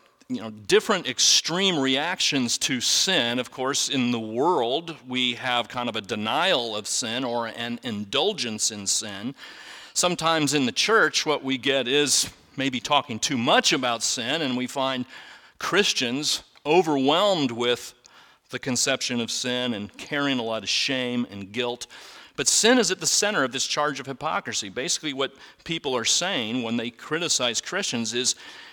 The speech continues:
"You're supposed to be living a holy life, but what I see is a sinful life."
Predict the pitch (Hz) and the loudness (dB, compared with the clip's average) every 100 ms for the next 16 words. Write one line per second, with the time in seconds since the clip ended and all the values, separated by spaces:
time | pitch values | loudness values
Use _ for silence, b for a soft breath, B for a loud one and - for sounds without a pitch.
0 | B 143 135 - - 202 233 - 208 196 | B -2 0 0 0 2 2 2 0 0
1 | 160 165 175 143 131 160 151 139 175 180 | 4 2 2 0 2 2 2 0 0 0
2 | 147 147 127 131 196 208 - 135 135 147 | 0 -2 2 2 2 2 0 0 -2 0
3 | - 226 233 160 117 85 - - | 2 4 2 2 -4 -4 -10 -16